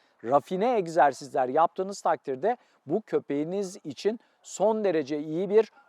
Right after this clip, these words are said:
oyun aracıdır. Ve bunu yavruluktan itibaren birçok köpekle oynayabilirsiniz. Sadece çekiştirme oyunlarında dikkat edilmesi gereken hayvanı anatomik olarak zorlamayacak şekilde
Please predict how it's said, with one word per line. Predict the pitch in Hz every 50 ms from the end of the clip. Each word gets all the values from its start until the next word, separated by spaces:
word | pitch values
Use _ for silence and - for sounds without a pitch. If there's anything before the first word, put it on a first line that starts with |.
| _ _
oyun | 127 131 139 170 208 202
aracıdır. | 202 170 151 147 135 107 113 101 101 101 - - _ _ _ _ _
Ve | 131 147 151 143
bunu | 156 196 190 180 180 214 262 - _ _ _ _ _ _ _ _ -
yavruluktan | 123 120 123 127 135 143 139 143 156 160 165 - - 233 226
itibaren | 233 214 180 - 185 185 175 170 180 180 180 175
birçok | 233 226 - 226 214 185 -
köpekle | 202 180 - 185 175 - - 220
oynayabilirsiniz. | 202 165 156 156 160 160 156 147 160 139 - 135 113 98
Sadece | - - - 139 175 226 285 240 254 214 233 - _ - _ _
çekiştirme | - - 143 - - - - 220 208 233 262
oyunlarında | 262 247 226 196 180 165 151 147 139 131 117
dikkat | 120 123 - - 202 196 -
edilmesi | 214 180 190 180 160 143 127 - 147
gereken | 131 135 123 120 110 - 185 214 226 - - - - _ _
hayvanı | - 135 143 147 160 156 180 185 220 285 269
anatomik | - 143 139 147 170 160 - 175 185 208 277 -
olarak | 233 214 180 165 147 175 233 - - - _ _ _ _
zorlamayacak | 117 110 113 156 156 160 165 170 180 214 233 233 233 226 208 160 185 170 156 -
şekilde | - - 156 135 - 156 151 139 127 139 127 107